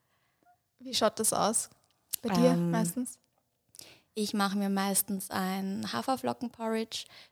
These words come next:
Speaker 2: mit irgendeiner Pflanzenmilch und Kokosöl und Nüssen. Genau.
Speaker 1: Irgendwelche Früchte noch oder nein, gar nicht?
Speaker 2: Hm, kommt drauf an, Goji-Beeren. Und ja,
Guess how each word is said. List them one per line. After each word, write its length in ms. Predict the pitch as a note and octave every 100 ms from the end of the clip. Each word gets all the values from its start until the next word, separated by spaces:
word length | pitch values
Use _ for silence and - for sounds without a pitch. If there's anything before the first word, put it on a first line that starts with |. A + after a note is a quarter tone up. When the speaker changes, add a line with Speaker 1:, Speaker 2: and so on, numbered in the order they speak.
| -
Speaker 2:
mit 520 | F#3 F3 - - -
irgendeiner 440 | G3+ F3+ F#3 F3+ F3
Pflanzenmilch 1120 | - C4 B3 B3 B3 A3+ A3 G#3+ G#3 - - -
und 600 | F#3+ F3+ F3 E3+ E3+ E3 - - -
Kokosöl 1000 | - C4+ B3 A#3 - A3 G#3+ G#3 G3+ G3+ G3+ _ _ _ _
und 320 | F#3 E3+ -
Nüssen. 460 | E3+ E3 - F3+ E3+ _ _ _ _ _ _ _ _ - -
Genau. 120 | - _ _ -
Speaker 1:
Irgendwelche 360 | A#3 G#3+ A#3
Früchte 320 | - A#3 -
noch 180 | D4+ D4+
oder 220 | C4 A#3+
nein, 140 | G#3 G3
gar 120 | G3
nicht? 240 | G3 - - _ -
Speaker 2:
Hm, 380 | D4+ C#4+ C#4+ C#4
kommt 240 | A#3 A3
drauf 160 | G#3+ -
an, 180 | E3+ E3+
Goji-Beeren. 800 | F3 F3 F3+ - E3 D#3+ E3 - _ _ _ _ _ _
Und 540 | F3 D#3+ D#3+ D#3 D#3 -
ja, 300 | F3+ E3 F#3